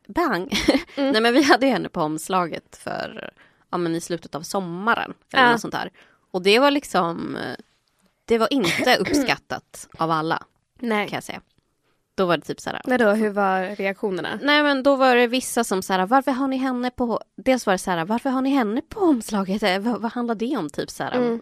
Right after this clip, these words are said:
Speaker 1: eh, och, och sen så var det vissa som var så här upprörda för att, eh, hon, eh, hon var för sminkad och hon hade för stora bröst och
Speaker 2: Mm.
Speaker 1: dålig förebild och, och objektifiering, slalala.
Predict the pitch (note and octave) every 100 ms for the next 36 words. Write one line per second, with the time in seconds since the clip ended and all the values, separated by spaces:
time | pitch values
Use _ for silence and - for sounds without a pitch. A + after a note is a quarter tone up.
0 | - E3 D3+ C#3+ - - _ _ - F3
1 | F3 - F3+ F3+ F#3 E3+ D3 - D3 C#3+
2 | D3 - - - D#3 D3+ - - - -
3 | _ - - F2 - - E3+ E3 D#3+ F2
4 | F2+ F2 - - _ _ _ _ _ F3+
5 | E3+ E3 D#3+ D3 - D#3+ - E3+ D#3 -
6 | D#3 D3+ D3+ D#3 D#3 D#3 E3 D3+ D#3 -
7 | - D3+ - - D3+ - - - - B2+
8 | - - _ _ B3 A3 G#3 E3+ E3+ D#3+
9 | D3 - - D3+ D3 D#4+ C#4 C#3 C#3+ -
10 | C3+ D3 D#3 D#3+ - E3 D#3+ D3+ - -
11 | D3+ C#3 D#3 - - - - - -